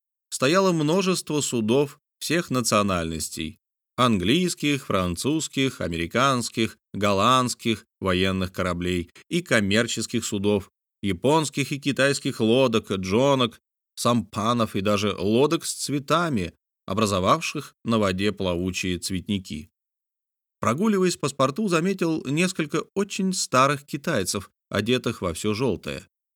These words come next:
Зайдя в цирюльню, чтобы побриться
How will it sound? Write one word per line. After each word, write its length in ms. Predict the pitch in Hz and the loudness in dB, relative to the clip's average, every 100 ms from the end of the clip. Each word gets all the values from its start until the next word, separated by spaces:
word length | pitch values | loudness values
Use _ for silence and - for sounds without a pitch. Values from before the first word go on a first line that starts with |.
| _ _ - | _ _ -14
Зайдя 500 | 82 92 95 104 113 | -6 -2 0 2 2
в 60 | 101 | 2
цирюльню, 500 | 104 101 135 220 202 | 0 2 2 2 -2
чтобы 340 | - 110 87 | -2 -2 -2
побриться 800 | - 92 82 90 85 - 180 185 | -4 -4 -4 -6 -6 -4 -4 -6